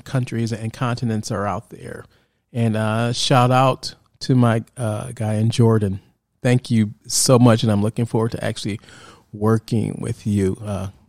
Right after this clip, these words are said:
coming up actually <laughs> next week through the course. So, um, I'm just really, I want you to know that Safe Place is the place for you.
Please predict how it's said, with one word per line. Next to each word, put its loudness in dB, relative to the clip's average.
coming 2
up 0
actually -2
<laughs> -20
next -4
week 0
through -10
the -4
course. -4
So, 8
um, 4
I'm 6
just 4
really, 4
I 2
want 6
you 2
to 0
know -2
that -6
Safe -2
Place -6
is -6
the -8
place -8
for 2
you. -4